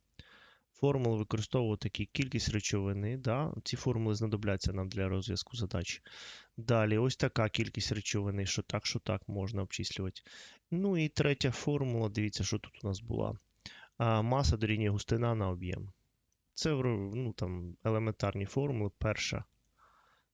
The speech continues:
друга, третя, ви їх маєте знати, аби без проблем, е, вирішувати задачки, е,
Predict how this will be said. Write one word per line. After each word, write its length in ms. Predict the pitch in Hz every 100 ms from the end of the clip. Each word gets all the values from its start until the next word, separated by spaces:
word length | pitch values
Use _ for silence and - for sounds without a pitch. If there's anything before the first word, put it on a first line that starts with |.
| -
друга, 240 | 110 101
третя, 380 | 101 - 156 -
ви 180 | 98 139
їх 160 | 117 -
маєте 380 | 101 98 -
знати, 400 | 101 135 151 -
аби 640 | 95 95 107 117 123 117 98
без 180 | 95 98
проблем, 600 | - 107 113 123 110 92
е, 580 | 92 95 98 98 95 95
вирішувати 520 | 98 104 104 - 104
задачки, 520 | - 104 135 - - 110 - - - - - _ -
е, 520 | 101 95 98 92 90